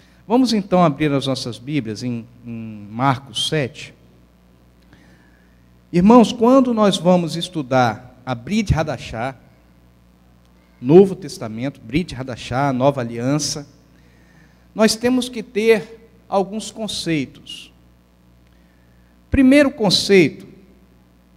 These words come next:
que nós temos que ter para extrair da Brit Hadashah o que é verdadeiro, o ensino que Yeshua tá dando ali,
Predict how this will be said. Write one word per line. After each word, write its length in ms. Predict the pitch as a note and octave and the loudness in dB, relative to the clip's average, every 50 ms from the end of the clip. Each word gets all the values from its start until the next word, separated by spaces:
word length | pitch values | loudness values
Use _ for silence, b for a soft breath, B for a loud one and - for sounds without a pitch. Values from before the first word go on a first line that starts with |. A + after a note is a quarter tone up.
| _ _ _ _ _ _ _ _ _ _ _ _ _ _ _ _ | _ _ _ _ _ _ _ _ _ _ _ _ _ _ _ _
que 100 | - D3+ | -8 -4
nós 300 | D#3 F3 F3+ D#3 - - | 0 0 2 2 0 -2
temos 280 | - F#3+ G3 F#3+ F3 - | -4 -4 -6 -6 -8 -10
que 140 | - E3+ | -12 -12
ter 220 | E3 - D#3+ D#3 D3+ | -8 -4 -4 -4 -2
para 240 | D3+ D#3+ D#3+ D#3+ E3+ | -2 -2 -4 -4 -4
extrair 640 | - - - F3 E3+ D3+ D3 E3+ G#3+ A#3+ A#3+ G3 | -6 -6 -6 -4 -2 -2 0 0 0 0 -2 -2
da 160 | D3+ D#3 D#3+ C#3 | 0 -2 -4 -4
Brit 280 | C3+ E3 F#3+ E3 - | -4 -8 -10 -8 -8
Hadashah 720 | - D3+ D#3 D#3 C3+ B2 - - - C3+ C3 C3 A#2 - - _ _ _ _ _ - | -8 -8 -6 -6 -8 -10 -10 -10 -8 -6 -6 -6 -6 -10 -14 _ _ _ _ _ -18
o 80 | - - | -18 -18
que 220 | - - - E3+ | -14 -8 -4 -4
é 100 | F#3 G3 | -2 -4
verdadeiro, 960 | E3 D#3 E3+ D3+ D3 D3 C#3 A#2 A2+ A#2 B2+ C#3+ D#3+ D#3+ D#3 C3+ A#2 G2 F2 - _ _ _ _ _ _ _ _ _ _ _ _ - | -4 -6 -8 -10 -8 -10 -10 -10 -10 -6 -4 -2 -2 -2 -2 -4 -8 -14 -20 -20 _ _ _ _ _ _ _ _ _ _ _ _ -14
o 100 | C#3+ E3+ | -12 -10
ensino 720 | F#3 E3 - - - - - A3 B3 C4 C4 A#3+ G#3+ - | -10 -8 -8 -8 -8 -6 -6 -4 -2 -2 -2 -2 -6 -10
que 220 | - - G3 F#3+ | -12 -10 -6 -6
Yeshua 500 | E3+ D3+ - - - - G3 G#3 G3+ F3 | -6 -6 -8 -14 -18 -14 -10 -6 -6 -6
tá 180 | - - D#3+ C#3+ | -6 -8 -10 -10
dando 340 | A#2+ B2+ D3+ E3+ E3 D3 C3+ | -10 -10 -12 -12 -12 -12 -12
ali, 320 | A#2 B2 E3 F#3 E3 | -12 -12 -12 -14 -14